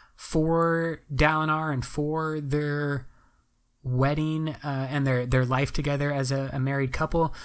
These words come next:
But Dalinar never makes that easy on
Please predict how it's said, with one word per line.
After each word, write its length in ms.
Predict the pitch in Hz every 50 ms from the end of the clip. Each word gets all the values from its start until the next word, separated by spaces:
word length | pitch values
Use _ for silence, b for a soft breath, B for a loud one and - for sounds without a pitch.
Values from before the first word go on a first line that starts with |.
| B B B
But 160 | - 120 113
Dalinar 680 | - 131 135 143 156 156 156 156 156 156 151 147 131 - - - - _ _ -
never 540 | 123 120 123 131 147 165 180 160 165 156 147
makes 600 | 139 135 131 131 127 - - - - - - - - -
that 320 | 147 127 127 123 127 -
easy 640 | - 147 135 131 131 - - 127 123 120 120 117 113 - - - - - - - -
on 720 | - 139 127 127 123 123 123 123 120 120 117 117 127 131